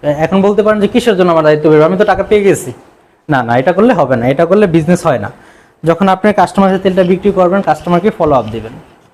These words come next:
দশ দিন, পনেরো দিন পর পর কাস্টমারকে ফলো আপ দিবেন যে, "স্যার, আপনি আমাদের থেকে একটা সারা পেইন রিলিফ অয়েল নিয়েছিলেন,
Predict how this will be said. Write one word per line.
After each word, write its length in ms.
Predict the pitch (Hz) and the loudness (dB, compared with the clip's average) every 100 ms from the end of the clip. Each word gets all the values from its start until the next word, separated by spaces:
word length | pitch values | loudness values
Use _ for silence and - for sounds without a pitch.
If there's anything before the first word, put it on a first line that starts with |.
| 156 | -4
দশ 160 | 143 135 | -2 0
দিন, 140 | 147 147 | 0 0
পনেরো 220 | 147 147 | 0 2
দিন 140 | 147 | 0
পর 160 | 151 147 | 0 -2
পর 120 | 165 220 - | 0 -2 -2
কাস্টমারকে 440 | 147 165 170 262 | -4 -2 -2 -2
ফলো 220 | 220 170 | 0 0
আপ 60 | 120 | -2
দিবেন 240 | 113 110 147 - _ - | -8 -12 -16 -20 _ -12
যে, 60 | |
"স্যার, 160 | 165 175 | -2 0
আপনি 220 | 156 170 | 0 0
আমাদের 260 | 165 165 170 | 0 0 -2
থেকে 180 | 180 190 | -2 -4
একটা 140 | 185 | -2
সারা 240 | 180 170 | 0 0
পেইন 200 | 175 180 | 0 0
রিলিফ 260 | 180 175 156 | 2 2 2
অয়েল 160 | 139 139 | 2 2
নিয়েছিলেন, 460 | 123 107 113 110 | 0 -2 -10 -14